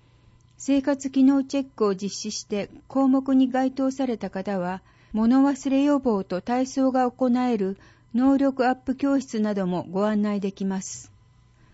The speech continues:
能力アップ教室。日時、月八回。火曜日、金曜日。午後一時二十分から二時五十分。場所、大口ケアセンター、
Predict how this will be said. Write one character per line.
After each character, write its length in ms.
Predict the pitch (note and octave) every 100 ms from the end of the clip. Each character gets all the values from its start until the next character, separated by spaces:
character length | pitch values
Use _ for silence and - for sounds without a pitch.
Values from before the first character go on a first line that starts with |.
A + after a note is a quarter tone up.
| _ _ _ _ _ _
能 220 | A#3+ C#4 C#4
力 300 | C#4 C4+ B3+
ア 60 |
ッ 20 |
プ 180 | C4 C4
教 260 | C4 C4 A#3
室。 440 | - - - - _ _ _ _ _ _ _ -
日 300 | B3+ C4 A3
時、 260 | - D#3+ - _ _
月 300 | - - C#4+
八 280 | B3 A#3 -
回。 360 | - A3 F3+ - _ _ _ _ _ -
火 140 | A3+
曜 260 | B3+ C#4 G#3+
日、 240 | D#3 - -
金 320 | B3+ B3+ B3
曜 240 | A#3 F3
日。 200 | D3+ C3+ - _ _ _ _ _ _ -
午 160 | C4 C4
後 180 | G3
一 220 | E3+ - C4
時 160 | A3+
二 140 | G3+ G3+
十 160 | B3+
分 280 | - G3+ F#3
か 140 | E3
ら 160 | F3 E3+ - -
二 200 | A3 C4
時 100 | G3+
五 160 | F#3+
十 160 | F#3 G#3+
分。 400 | - - D#3+ - - _ _ _
場 160 | G3+ G#3
所、 300 | - A3+ G3+ _ _ _ -
大 220 | B3+ C4+
口 300 | C4+ C4 C4+
ケ 180 | C4 B3
ア 80 | C4+
セ 200 | C#4 B3+
ン 80 | G#3+
タ 180 | -
ー、 200 | F3 D3+